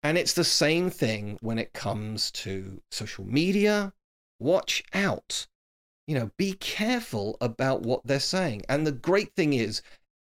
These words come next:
everybody wants hits, everybody wants clicks, everybody wants likes, everybody wants retweets, call it what you want, or whatever metric you want to measure it by. And you are not going to get loads of hits by saying,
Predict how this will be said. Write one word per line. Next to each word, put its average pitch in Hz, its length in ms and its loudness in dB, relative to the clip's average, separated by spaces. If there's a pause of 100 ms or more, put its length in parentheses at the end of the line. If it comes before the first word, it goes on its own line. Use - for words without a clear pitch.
(120)
everybody 196 400 6
wants 139 280 4
hits, - 380 0
everybody 185 340 4
wants 135 260 4
clicks, - 540 0
everybody 143 340 4
wants 123 320 2
likes, 143 400 4
everybody 127 400 2
wants 113 280 -2
retweets, 151 600 2
call 160 180 4
it - 80 6
what 120 160 0
you 107 120 -2
want, 98 180 -8 (320)
or 117 100 -2
whatever 117 280 0
metric - 560 0
you 120 100 2
want 117 160 0
to 135 60 -2
measure 110 340 0
it - 80 -10
by. 98 240 -10 (160)
And 165 180 4
you 208 220 6
are 170 160 6
not 165 800 4 (160)
going 139 240 4
to 123 100 0
get 120 240 0
loads 120 500 2
of 107 140 -2
hits - 380 -2
by 104 160 -4
saying, 104 420 -2